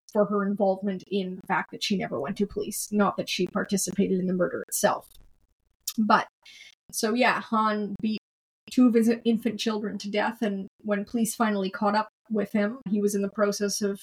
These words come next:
beating his third to death. There was a one-year-old in their custody when they were finally caught at a, at a motel where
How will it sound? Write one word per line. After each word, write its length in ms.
beating 280
his 160
third 260
to 100
death. 320
There 120
was 140
a 40
one-year-old 680
in 120
their 140
custody 420
when 140
they 100
were 120
finally 460
caught 380
at 240
a, 340
at 100
a 40
motel 680
where 560